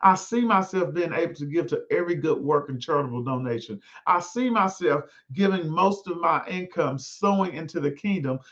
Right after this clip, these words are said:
but the part I have left over is still so abundant that I live the best life.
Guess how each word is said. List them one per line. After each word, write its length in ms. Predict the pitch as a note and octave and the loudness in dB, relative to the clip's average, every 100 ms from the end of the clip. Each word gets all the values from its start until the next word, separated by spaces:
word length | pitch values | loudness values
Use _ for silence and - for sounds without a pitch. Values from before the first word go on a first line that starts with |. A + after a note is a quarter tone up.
| _ | _
but 140 | E3 F3+ | 0 4
the 120 | - | 2
part 340 | - A3 G3+ | 6 6 8
I 100 | F#3 | 6
have 320 | G3 F#3+ E3+ | 4 4 4
left 300 | E3+ E3+ E3+ | 4 2 4
over 480 | F3 G3+ E3+ D3 D3 _ - | 4 4 6 4 2 _ -6
is 200 | E3 - | -4 -4
still 300 | A3 G#3+ E3+ | 0 4 4
so 520 | - - A3+ A3+ F#3+ | 2 2 8 8 8
abundant 580 | D3 C3+ G#3+ G3+ F3 D3 | 4 4 6 6 2 2
that 100 | E3 | 2
I 160 | E3+ | 4
live 320 | F3 G3 G3+ D#3+ | 4 4 4 2
the 80 | |
best 420 | C#3+ D3 F#3 F3 F#3 | 0 2 -2 -2 4
life. 300 | F3+ A#2 | 4 4